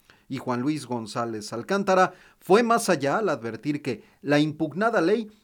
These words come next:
viola la libre competencia, contraviene los derechos humanos a un medio ambiente sano y a la salud, y con ella la energía saldría más cara.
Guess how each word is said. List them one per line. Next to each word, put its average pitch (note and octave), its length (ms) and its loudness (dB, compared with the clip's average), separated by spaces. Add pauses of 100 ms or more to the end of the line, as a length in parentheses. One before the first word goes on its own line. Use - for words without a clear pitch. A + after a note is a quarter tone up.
viola A3+ 460 6
la D#3+ 140 4
libre F#3+ 320 0
competencia, A#2 760 -8 (180)
contraviene F#3 600 0
los D3+ 220 -2
derechos D3 440 -6
humanos C3 400 -6
a A#2+ 60 -6
un C#3+ 260 -6
medio C#3+ 300 -4
ambiente A#2+ 520 -8
sano C3 460 -8
y C3 140 -4
a A#2+ 80 -4
la A2+ 160 -8
salud, D#3+ 480 -4 (280)
y E3+ 140 -4
con C#3+ 240 -2
ella A#3+ 360 0 (280)
la D3+ 160 4
energía D3 520 0
saldría A2+ 600 -6
más A2+ 260 -8
cara. A#2+ 320 -12